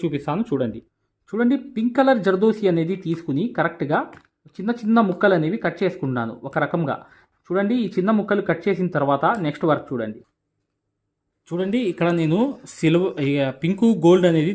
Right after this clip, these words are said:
తీసుకున్నాను, ముక్కలు అనేవి, జర్దోసి ముక్కలు అనేవి తీసుకున్న తర్వాత చూడండి,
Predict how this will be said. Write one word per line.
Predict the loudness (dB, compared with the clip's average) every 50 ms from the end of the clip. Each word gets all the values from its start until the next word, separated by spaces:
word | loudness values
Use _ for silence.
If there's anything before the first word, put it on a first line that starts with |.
| 0
తీసుకున్నాను, | -2 -2 0 0 0 0 0 2 0
ముక్కలు | 0 0 0 0 2 2
అనేవి, | 2 2 0 0 0
జర్దోసి | 0 0 0 2 0 0 0
ముక్కలు | -2 -4 -4 -4 -6 -6
అనేవి | -6 -8 -10 -12 -14 _ _ _ _ _ _ _ -12
తీసుకున్న | -12 -10 -6 -6 -4 -4 -4 -4 -2 0
తర్వాత | 2 4 4 4 2 2 0 0 0 0 -2 -4 -10 _ _ _ _ _ _ _ _ _ _ _ _ _ _ _ _ _ _ _ _ _ -6
చూడండి, | -4 -2 0 0 0